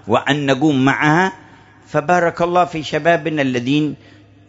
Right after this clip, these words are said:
يبذلون الجهد في كثير من شؤون الحياة، والشباب في طاقتهم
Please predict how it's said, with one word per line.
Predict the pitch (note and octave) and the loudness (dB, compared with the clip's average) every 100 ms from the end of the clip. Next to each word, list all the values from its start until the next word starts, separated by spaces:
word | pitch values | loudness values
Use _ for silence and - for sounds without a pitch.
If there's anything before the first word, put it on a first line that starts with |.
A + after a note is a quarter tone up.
| G#2+ A2 B2 - B2+ D3+ - | -4 -2 -4 -8 0 0 2
يبذلون | C3+ C3+ B2+ C#3+ D3+ C#3 | 0 0 -2 -2 -2 0
الجهد | C3 B2 C#3+ C#3 | 0 2 2 2
في | C3+ B2 | -2 -2
كثير | C3 B2+ E3 D3+ | -2 2 0 2
من | C#3+ | -2
شؤون | A#2+ C#3+ C3 | -2 -2 -2
الحياة، | A2 D3+ | 0 2
والشباب | E3 C#3+ C3+ C3 D3+ C3+ - - - - | 2 0 0 2 2 0 -16 -20 -20 -2
في | C3 C3 | 0 0
طاقتهم | - C3 B2 E3+ - B2 D3+ | 0 0 2 2 6 6 4